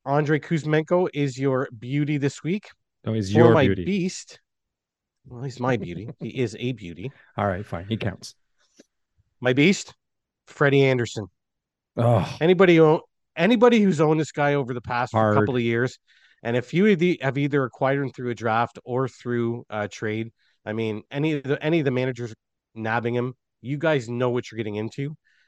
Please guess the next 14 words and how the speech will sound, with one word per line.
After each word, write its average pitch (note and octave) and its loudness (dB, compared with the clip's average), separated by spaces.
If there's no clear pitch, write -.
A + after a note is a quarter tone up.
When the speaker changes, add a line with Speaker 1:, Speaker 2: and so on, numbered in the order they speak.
Speaker 1:
The, G#2 -12
he A#2+ -6
is D#3 2
gonna D3 0
miss C#3 0
time C3 -2
at B2 -6
some B2 -6
point B2+ -6
during A#2+ -2
the A#2 -2
year. G#2+ -4
I A2+ -4
mean, A2 -4